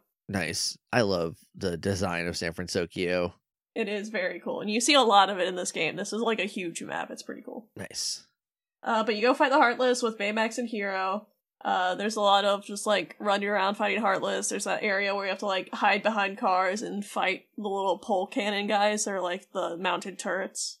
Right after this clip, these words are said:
Speaker 1: Yeah.
Speaker 2: Uh, a metal troll, which was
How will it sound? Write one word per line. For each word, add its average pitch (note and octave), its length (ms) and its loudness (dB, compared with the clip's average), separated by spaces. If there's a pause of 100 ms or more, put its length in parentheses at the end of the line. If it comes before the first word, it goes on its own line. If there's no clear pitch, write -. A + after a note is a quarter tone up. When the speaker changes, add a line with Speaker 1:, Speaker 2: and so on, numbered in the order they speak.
Speaker 1:
Yeah. F#2+ 300 0 (1000)
Speaker 2:
Uh, G3+ 400 4
a G#3 100 2
metal A#3 320 4
troll, B3 560 6
which G#3+ 240 0
was - 220 -4